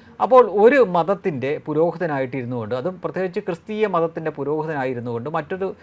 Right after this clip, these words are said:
മതത്തിനെ പുകഴ്ത്തുന്ന പണിയാണ് അദ്ദേഹം കുറേ കാലം ചെയ്തത്. അദ്ദേഹം അങ്ങനെ നമ്മളൊന്നും കേട്ടിട്ടില്ലാത്ത തരത്തിൽ ഇതിൻ്റെ മാനവികതയും ഇതിൻ്റെ സ്നേഹവും മനുഷ്യത്വവും എല്ലാ മനുഷ്യർക്കും പറ്റിയതാണ് ഈ മതം എന്നൊക്കെ പറഞ്ഞു, അതായത് അദ്ദേഹത്തിൻ്റെ മതമല്ല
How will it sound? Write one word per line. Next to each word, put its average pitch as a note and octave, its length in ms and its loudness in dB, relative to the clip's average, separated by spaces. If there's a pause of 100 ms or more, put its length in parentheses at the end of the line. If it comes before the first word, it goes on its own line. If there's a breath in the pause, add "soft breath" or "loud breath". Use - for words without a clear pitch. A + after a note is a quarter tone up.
(220 soft breath)
മതത്തിനെ D#3+ 440 -4
പുകഴ്ത്തുന്ന F#3+ 460 -2
പണിയാണ് D3 340 -4
അദ്ദേഹം C3+ 280 -4
കുറേ G3+ 240 0
കാലം E3+ 300 0
ചെയ്തത്. C3 320 -6 (380 soft breath)
അദ്ദേഹം G3+ 320 -2 (120)
അങ്ങനെ G3 320 -2 (340 soft breath)
നമ്മളൊന്നും G3+ 440 0
കേട്ടിട്ടില്ലാത്ത G#3 640 0 (120)
തരത്തിൽ F#3+ 300 -2 (340 soft breath)
ഇതിൻ്റെ G3 320 0 (220)
മാനവികതയും F3 800 0
ഇതിൻ്റെ E3 340 -2
സ്നേഹവും E3 480 -2
മനുഷ്യത്വവും D#3+ 680 -2
എല്ലാ D#3 220 2
മനുഷ്യർക്കും E3 500 -4 (340 soft breath)
പറ്റിയതാണ് E3 580 0 (220)
ഈ E3 80 -2
മതം D#3+ 300 0
എന്നൊക്കെ D#3+ 340 -4
പറഞ്ഞു, D3+ 220 -2
അതായത് E3 320 0
അദ്ദേഹത്തിൻ്റെ G#3+ 500 2
മതമല്ല A#3 300 4